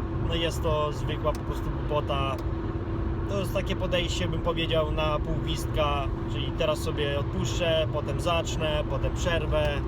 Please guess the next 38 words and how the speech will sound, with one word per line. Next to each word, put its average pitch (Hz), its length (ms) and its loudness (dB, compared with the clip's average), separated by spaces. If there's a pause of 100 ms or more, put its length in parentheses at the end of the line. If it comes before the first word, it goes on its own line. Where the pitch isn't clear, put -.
(220)
Totalnie 170 420 2
bez 156 220 0
sensu. 156 520 0 (360)
Ja 180 140 4
uważam, 165 420 2
że 160 100 0
jeżeli 151 460 -2
się 165 140 -2
za 151 140 0
coś 147 220 -4
już 139 140 -2
brać, 165 480 0
to 156 120 -2
na 147 120 0
sto 160 200 0
procent 160 580 0
i 156 40 -2
robić 151 360 0
to 143 260 2 (200)
z - 100 -2
pełnym 170 360 2
zaangażowaniem, 160 840 0 (300)
a 160 60 0
nie 165 400 2 (220)
zaczynać, 160 640 0
odpuszczać, 165 580 -2
zaczynać, 156 440 0
odpuszczać, 147 640 0
bo 151 120 -4
to 147 140 0
jest - 500 -2 (360)
po - 60 -2
prostu 156 380 -2 (400)
do 160 120 2
niczego, 156 460 -2
że 127 100 -2
tak 113 120 -2
powiem. 117 300 -2